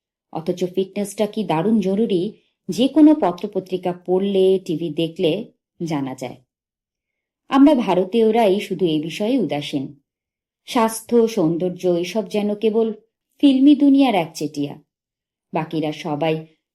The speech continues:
কি স্ত্রী কি পুরুষ, নিশ্চিন্তে ইয়া ভুঁড়ি দুলিয়ে মুটিয়ে যায় ত্রিশ বছর বয়সে।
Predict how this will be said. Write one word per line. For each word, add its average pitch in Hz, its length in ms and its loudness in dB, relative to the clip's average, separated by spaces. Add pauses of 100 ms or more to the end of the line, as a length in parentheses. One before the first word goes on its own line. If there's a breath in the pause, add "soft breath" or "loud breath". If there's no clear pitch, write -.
কি 233 300 -2
স্ত্রী 233 380 -6
কি 208 340 -6
পুরুষ, 220 460 -2 (220)
নিশ্চিন্তে 190 960 -2 (300 loud breath)
ইয়া 294 540 4
ভুঁড়ি 190 380 -2
দুলিয়ে 180 560 0 (120)
মুটিয়ে 175 420 -2
যায় 196 280 -2
ত্রিশ 156 280 -6
বছর 147 240 -4
বয়সে। 131 480 -8